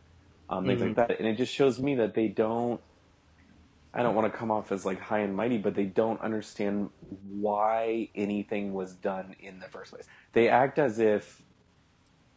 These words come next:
Speaker 1: what really should happen and what has happened in the past is that a president gets elected, the Senate and House, you know, bend down and open up and just let him do anything he wants.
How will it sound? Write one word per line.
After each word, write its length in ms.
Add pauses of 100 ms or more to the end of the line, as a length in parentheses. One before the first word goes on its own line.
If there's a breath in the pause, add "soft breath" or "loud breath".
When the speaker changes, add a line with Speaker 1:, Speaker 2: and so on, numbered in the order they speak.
Speaker 1:
what 340
really 480
should 260
happen 520
and 160
what 140
has 180
happened 460
in 240
the 160
past 500
is 120
that 120
a 60
president 580
gets 240
elected, 720 (500 soft breath)
the 100
Senate 480
and 180
House, 600 (160)
you 140
know, 340
bend 460
down 300
and 180
open 340
up 340
and 160
just 200
let 300 (420)
him 380
do 300
anything 520
he 160
wants. 640